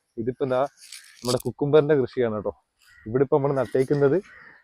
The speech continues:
ആ, സിമാർ എന്ന കമ്പനിയുടെ ഇംഗ്ലീഷ് കുക്കുംബർ ആണ് കേട്ടോ ഇവിടെ നട്ടേക്കുന്നത്. നടുവിലൂടെ ചീര പോയിട്ടുണ്ട്. ആ, ഇപ്പുറത്തെ സൈഡിൽ നാംതാരിയുടെ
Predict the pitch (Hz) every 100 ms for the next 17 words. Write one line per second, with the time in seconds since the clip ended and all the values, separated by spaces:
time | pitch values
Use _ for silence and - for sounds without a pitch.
0 | _ 107 101 101 - - 123 147 170 165
1 | 151 139 127 131 131 151 120 123 139 -
2 | 131 131 131 113 101 107 107 107 95 107
3 | 101 101 _ - 113 123 131 135 123 127
4 | 135 127 120 120 147 - _ _ _ _
5 | - 107 110 107 120 - - 151 165 147
6 | 135 135 165 135 123 120 143 143 143 160